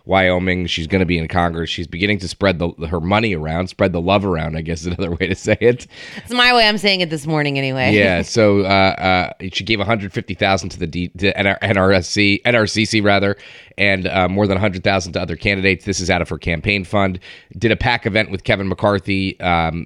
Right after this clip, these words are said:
Speaker 1: uh, with John Barrasso and Cynthia Lummis last night in D C as co-hosts. Um,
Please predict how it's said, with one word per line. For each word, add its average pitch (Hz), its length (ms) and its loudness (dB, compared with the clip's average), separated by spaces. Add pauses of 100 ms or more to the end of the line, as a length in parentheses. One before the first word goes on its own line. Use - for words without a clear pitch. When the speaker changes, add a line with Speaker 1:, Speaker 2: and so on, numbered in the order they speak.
Speaker 1:
uh, 78 380 -2
with 80 240 -8
John 101 280 0
Barrasso 92 480 0
and 85 120 -6
Cynthia 90 320 -4
Lummis 95 360 -2
last 92 240 -2
night 92 120 -2
in 90 100 -6
D 87 140 -4
C 92 340 -4
as 87 240 -4
co-hosts. 117 800 0 (560)
Um, 87 520 0